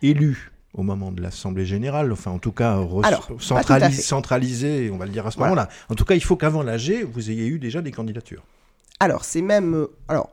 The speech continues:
Speaker 2: l'A G ou pas l'A G, effectivement, les parents correspondants, et ça, c'est effectivement dans la charte du parent correspondant, euh, sont, euh, sollicités.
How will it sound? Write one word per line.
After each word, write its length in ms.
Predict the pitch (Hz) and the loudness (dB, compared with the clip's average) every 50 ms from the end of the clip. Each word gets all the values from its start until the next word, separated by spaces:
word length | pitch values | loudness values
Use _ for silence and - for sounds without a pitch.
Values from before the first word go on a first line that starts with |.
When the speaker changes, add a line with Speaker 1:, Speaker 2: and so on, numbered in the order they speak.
| _ | _
Speaker 2:
l'A 200 | - 170 185 202 | 0 2 2 2
G 220 | 226 208 233 262 262 | 2 2 0 0 0
ou 100 | 208 175 | -2 0
pas 140 | - - 190 | 0 0 2
l'A 100 | 190 165 151 | 2 2 0
G, 240 | 135 139 156 - | 0 -2 -2 -4
effectivement, 440 | - - - 170 - - 175 190 226 | -4 -6 -8 -8 -8 -8 -8 -6 -4
les 100 | 262 190 185 | -4 -4 -2
parents 280 | - 226 240 262 269 | 0 2 2 2 0
correspondants, 680 | 262 - 185 170 165 156 - - 139 135 135 147 196 254 | -2 -2 -2 -2 -4 -4 -6 -8 -8 -6 -4 -4 -4 -4
et 60 | 175 | -4
ça, 220 | 165 - - 190 185 | -4 -4 -4 -4 -6
c'est 180 | - - - | -6 -6 -6
effectivement 520 | 147 147 - 139 131 - - - 156 175 180 | -6 -6 -6 -8 -10 -10 -10 -8 -6 -6 -4
dans 140 | 180 156 147 | -4 -4 -4
la 100 | 131 131 | -4 -4
charte 240 | - - 208 220 | -4 -2 -2 -2
du 80 | 202 180 | -4 -4
parent 240 | - 165 165 160 160 | -4 -4 -4 -4 -4
correspondant, 720 | - - - 139 135 - - 147 143 151 156 151 156 151 - - - - - - - - - - _ _ - | -6 -8 -8 -8 -8 -8 -10 -10 -6 -4 -4 -4 -4 -6 -10 -16 -20 -20 -20 -20 -20 -20 -20 -20 _ _ -2
euh, 420 | 143 151 143 143 139 135 127 127 - - _ - | 0 0 0 0 -2 -2 -4 -6 -8 -12 _ -14
sont, 440 | - - - - 233 233 226 - - _ _ - | -12 -8 0 2 4 4 4 2 -2 _ _ -4
euh, 500 | - 160 156 156 151 147 143 139 139 135 139 175 160 _ _ _ _ _ _ _ _ _ - - - _ _ _ _ _ _ _ _ _ _ _ _ _ _ _ _ _ _ _ _ _ _ _ _ _ _ _ | -2 -2 0 -2 -2 -4 -4 -6 -8 -10 -12 -16 -20 _ _ _ _ _ _ _ _ _ -20 -20 -20 _ _ _ _ _ _ _ _ _ _ _ _ _ _ _ _ _ _ _ _ _ _ _ _ _ _ _
sollicités. 840 | - - - 277 285 269 262 - - 202 180 - 139 131 - - | -14 -2 2 4 4 4 4 2 0 -4 -4 -2 -4 -4 -4 -6